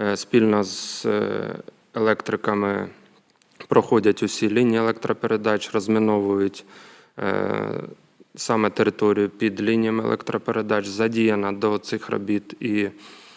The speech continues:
е, важка техніка для розмінування.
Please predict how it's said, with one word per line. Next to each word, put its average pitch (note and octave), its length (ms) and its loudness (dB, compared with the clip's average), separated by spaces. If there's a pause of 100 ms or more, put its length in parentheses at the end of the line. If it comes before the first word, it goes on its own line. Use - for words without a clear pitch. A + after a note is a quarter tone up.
(200)
е, G2+ 440 -2
важка A2 320 0
техніка A2 640 -2
для G#2+ 260 -2
розмінування. G2+ 1040 -2